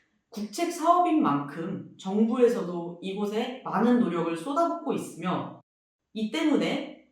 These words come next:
오 생활권의 분양을 기다리시는 분들도 많은 것이죠.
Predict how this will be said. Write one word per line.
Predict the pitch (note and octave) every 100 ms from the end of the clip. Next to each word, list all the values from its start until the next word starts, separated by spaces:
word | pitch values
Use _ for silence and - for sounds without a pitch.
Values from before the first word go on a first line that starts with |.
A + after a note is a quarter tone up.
| _
오 | - G3+
생활권의 | G#3 D4 D#4+ C4+ C4+ C4 -
분양을 | G#3 G3+ G3+ F#3+
기다리시는 | - G#3 G#3+ G3+ F#3 E3
분들도 | D3 C#3 - C4+ C#4+ -
많은 | D3 G3 A3
것이죠. | C#3+ - - D3 C#3+